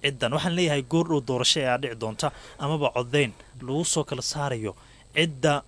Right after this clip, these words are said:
madaxweyne noqonayso ama ugu tartamayso iyo cidda ku-xigeen noqonayso. Kalonzo wuxuu rabaa in isagu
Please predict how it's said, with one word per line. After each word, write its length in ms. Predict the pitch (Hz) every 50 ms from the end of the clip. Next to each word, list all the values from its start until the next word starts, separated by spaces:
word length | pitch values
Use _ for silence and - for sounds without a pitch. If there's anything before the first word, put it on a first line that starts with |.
| -
madaxweyne 520 | 143 131 131 123 - - 127 135 147 165 180
noqonayso 500 | 175 170 - 185 175 175 165 - - 185
ama 140 | 147 151 143
ugu 140 | 147 165 175
tartamayso 540 | - - 156 - - 170 160 - - 170 160 - - - - -
iyo 120 | 131 135 143
cidda 200 | 170 151 151 135
ku-xigeen 420 | - - - 131 131 139 143 139 131
noqonayso. 400 | 127 117 127 117 107 101 - 110
Kalonzo 360 | - 139 151 185 196 170 190 180
wuxuu 120 | 165 190 190
rabaa 180 | 190 190 185 - - - - - - - -
in 120 | 180 165
isagu 320 | 160 - - 180 165 147